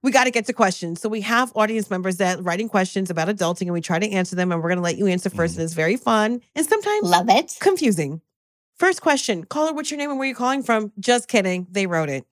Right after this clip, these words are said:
Speaker 1: Okay.
Speaker 3: <laughs>
Speaker 1: My partner and I just moved in together,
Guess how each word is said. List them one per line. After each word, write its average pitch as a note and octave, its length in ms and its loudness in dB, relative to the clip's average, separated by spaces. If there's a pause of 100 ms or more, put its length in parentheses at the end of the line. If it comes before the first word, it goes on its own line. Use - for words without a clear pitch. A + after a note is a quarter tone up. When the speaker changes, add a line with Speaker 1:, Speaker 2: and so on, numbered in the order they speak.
(120)
Speaker 1:
Okay. G#3 380 2 (240)
Speaker 3:
<laughs> C3+ 920 2
Speaker 1:
My C4+ 120 6
partner E4 400 4
and F#4 100 2
I G3+ 320 2 (560)
just C#4+ 300 0
moved C#4 200 -2
in A#3+ 140 0
together, F3 420 -2